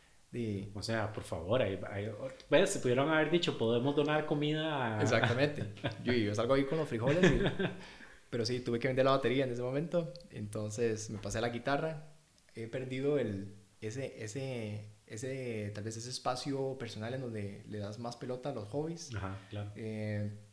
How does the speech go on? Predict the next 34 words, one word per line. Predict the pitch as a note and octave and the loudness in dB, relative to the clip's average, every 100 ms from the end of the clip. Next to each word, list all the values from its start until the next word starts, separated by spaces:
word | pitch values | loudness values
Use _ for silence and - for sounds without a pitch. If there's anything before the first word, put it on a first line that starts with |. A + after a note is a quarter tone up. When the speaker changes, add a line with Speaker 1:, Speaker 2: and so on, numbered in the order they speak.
| _ _ _ - | _ _ _ -12
Speaker 1:
no | D3 C3+ | -6 -4
me | C#3+ E3 | -2 -2
hace | F3 | -4
sentir | F3 D#3+ E3 | -4 -2 -2
mal. | D#3 D#3+ G3+ | -2 -4 -6
Sé | - B2 | -8 -8
que | C#3 | -6
es | D#3 | -6
una | D3 | -6
etapa, | - D3 D3+ F3+ | -4 -4 -4 -8
sencillamente. | C3 A#2+ C3 C3+ E3 G3 F3+ - - | -10 -10 -10 -8 -8 -8 -12 -12 -10
Eventualmente | A2+ A2 A#2+ B2+ C#3 | -8 -6 -6 -8 -10
tendré | - A2+ A#2 | -8 -6 -6
tiempo | B2+ B2+ C#3+ | -8 -10 -10
para | C3+ A2 | -6 -6
volver | G2+ A2 | -4 -4
a | A#2 | -4
agarrar | A#2+ B2 B2 | -4 -6 -6
la | B2 | -6
Speaker 2:
Ajá. | D3+ | -6
Speaker 1:
música, | E3+ D#3 C#3+ | -6 -6 -8
pero | G#2+ | -8
sí, | G#2 B2+ | -6 -6
ese, | C3+ D3 - | -4 -6 -6
ese | B2 D3 | -10 -8
siempre | - D#3 D3 | -8 -8 -8
fue | D#3 | -8
mi | D3+ | -6
sueño, | C3 B2 F#2+ | -6 -6 -6
ser, | A2 A2 - - - - - - | -6 -6 -10 -18 -20 -20 -20 -12
ser | B2 A#2+ | -6 -4
músico, | A#2+ A2+ G2+ G2+ | -4 -6 -8 -10
¿sabes? | G#2+ A2 A2 - - - | -6 -4 -6 -10 -18 -14
Eh, | A2+ G#2+ G#2 | -8 -4 -4